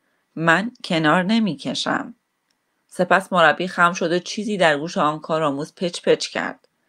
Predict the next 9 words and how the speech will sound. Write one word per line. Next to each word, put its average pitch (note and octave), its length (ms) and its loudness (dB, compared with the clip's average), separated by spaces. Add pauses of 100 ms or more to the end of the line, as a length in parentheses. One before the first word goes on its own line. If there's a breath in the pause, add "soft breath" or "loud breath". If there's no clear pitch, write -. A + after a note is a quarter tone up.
(520)
با F#3+ 120 6
وجود G#3+ 300 -2
صدای G#3+ 400 2
موج‌های E3+ 480 0
خروشان، E3 640 -2 (280 loud breath)
نمی‌توانستم G#3 1200 2
چیزی B3 360 -6
که E3+ 140 -4
مربی D3+ 680 0